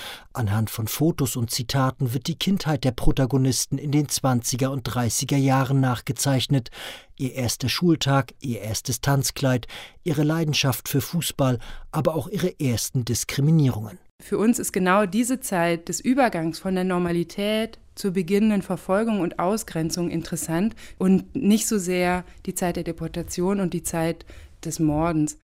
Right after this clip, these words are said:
Speaker 1: Das pädagogische Paket konfrontiert die Kinder nicht mit grausamen Details wie Massengräber, Gaskammern und K-Z-Sadismus. Die Vernichtung der Juden wird nur grob skizziert,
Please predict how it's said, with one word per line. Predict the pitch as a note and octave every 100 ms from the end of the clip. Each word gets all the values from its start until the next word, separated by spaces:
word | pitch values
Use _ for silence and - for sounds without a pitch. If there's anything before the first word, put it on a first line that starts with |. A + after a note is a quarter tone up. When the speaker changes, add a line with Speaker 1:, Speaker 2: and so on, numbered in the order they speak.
| _
Speaker 1:
Das | A#2+ -
pädagogische | - B2+ C3 A#2 D3+ E3 -
Paket | A2+ A#2 A#2 C#3 C3+ -
konfrontiert | D3 C#3 - E3 - F#3
die | D#3+
Kinder | - D#3 D3+
nicht | D#3 D#3+ - - C#3
mit | C#3 -
grausamen | A#2+ B2+ A#2 A2+ A#2+
Details | A#2 A#2+ D3 C#3+ C3+ - - - - -
wie | D3+
Massengräber, | D#3+ D#3 F3 D3 B2 C#3 B2+ C3+
Gaskammern | A#2 B2 A#2 - - A#2+ A#2+
und | A#2+ C3 -
K-Z-Sadismus. | C#3+ - F#3 F3 - A2+ G#2+ A#2 - G#2+ - - - - - -
Die | F3+
Vernichtung | - F#3 G3 - G3
der | C#3+
Juden | C3 E3 D3+ B2
wird | C#3+
nur | E3 D3+
grob | C3+ D#3+ -
skizziert, | - - B2 - C#3+ C3